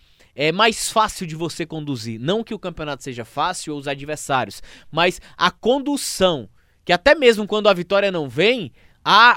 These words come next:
aquela contestação entre os atletas, aquela chateação. O Pikachu saiu, é,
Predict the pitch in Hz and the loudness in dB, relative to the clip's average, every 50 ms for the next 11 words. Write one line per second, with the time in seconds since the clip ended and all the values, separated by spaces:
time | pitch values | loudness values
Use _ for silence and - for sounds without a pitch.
0 | - 175 185 - - 202 208 226 220 - 233 214 - 226 226 - - 214 190 - | 4 0 0 2 4 4 4 4 2 0 -4 -4 -2 -2 -2 0 -2 -2 -2 -2
1 | 214 226 220 226 202 220 233 233 - 196 196 202 - - 139 147 135 - 170 196 | -4 -6 -6 -2 0 2 2 2 2 2 2 2 2 -2 -4 -6 -4 -4 -4 -4
2 | 214 - - 214 - - 240 214 - - - 202 196 170 143 - _ _ - - | -4 -2 -2 -4 -2 -2 -2 -2 -2 0 0 0 0 0 -4 -8 _ _ -20 -20
3 | - _ - - - 135 143 - 107 90 - 185 151 - 233 226 - - 208 165 | -20 _ -16 -8 -6 -6 -4 -4 -4 0 0 0 0 0 -4 -8 -2 0 2 2
4 | 147 147 185 233 254 214 123 - _ _ _ _ _ _ _ _ - 117 123 127 | 2 2 0 -2 -2 -4 -4 -6 _ _ _ _ _ _ _ _ -8 -4 -2 0
5 | 131 131 131 123 123 120 113 107 101 98 - | 0 0 0 0 0 0 -2 -2 -4 -8 -12